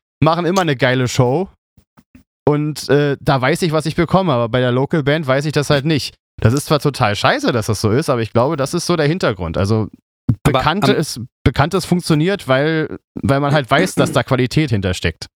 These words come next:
Speaker 2: Und am Ende geben sie auf der Rammstein-Show so viel aus, so viel mehr aus, als, als früher vielleicht, was noch für mindestens drei andere Konzerte reichen würde. Also am,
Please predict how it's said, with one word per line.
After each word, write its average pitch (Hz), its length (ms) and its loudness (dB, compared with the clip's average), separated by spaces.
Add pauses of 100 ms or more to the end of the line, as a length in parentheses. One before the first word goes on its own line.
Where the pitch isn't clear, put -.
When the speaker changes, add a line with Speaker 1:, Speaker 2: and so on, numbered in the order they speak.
(360)
Speaker 2:
Und 135 140 2
am 131 120 -2
Ende 147 220 -2
geben 151 240 -4
sie 143 120 -2
auf 123 100 -6
der 110 140 -2
Rammstein-Show 131 600 -2
so 123 240 -2
viel 160 240 -2
aus, 127 600 -4 (140)
so 117 240 0
viel 135 180 -2
mehr 131 400 -2
aus, 104 420 -4
als, 117 340 -2
als 117 200 -2
früher 156 340 0
vielleicht, 104 580 -4
was 113 220 -2
noch 123 180 -2
für 123 180 0
mindestens 131 400 -4
drei 123 200 -2
andere 120 280 -4
Konzerte 107 400 -2
reichen 113 240 -2
würde. 98 160 -2
Also 101 160 -4
am, 107 120 -2